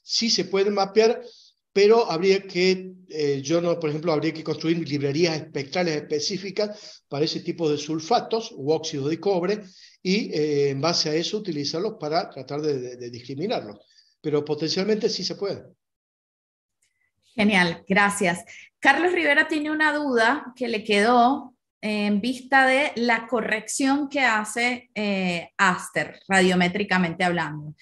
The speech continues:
Speaker 2: Em, ahí te, le generó una duda, ya que se confundió en cuanto a si el material lo que refleja en primera instancia no es interesante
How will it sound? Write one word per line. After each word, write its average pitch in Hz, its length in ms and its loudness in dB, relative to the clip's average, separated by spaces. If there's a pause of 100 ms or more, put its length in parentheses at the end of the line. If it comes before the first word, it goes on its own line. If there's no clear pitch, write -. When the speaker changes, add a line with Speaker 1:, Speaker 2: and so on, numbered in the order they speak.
(360)
Speaker 2:
Em, 220 840 2
ahí 226 340 2
te, 294 140 -4 (140)
le 277 140 2
generó 247 380 2
una 269 240 4
duda, 277 560 0
ya 233 200 2
que 247 360 -2
se - 220 -6
confundió 226 1160 0 (100)
en 202 320 -2
cuanto 214 400 0
a 214 80 0
si 233 180 -2
el 214 180 2
material 220 760 2
lo 277 100 -2
que 262 120 -4
refleja 233 500 -2
en 262 100 0
primera 233 340 0
instancia 247 760 0
no 208 220 0
es 240 120 0
interesante 262 880 -2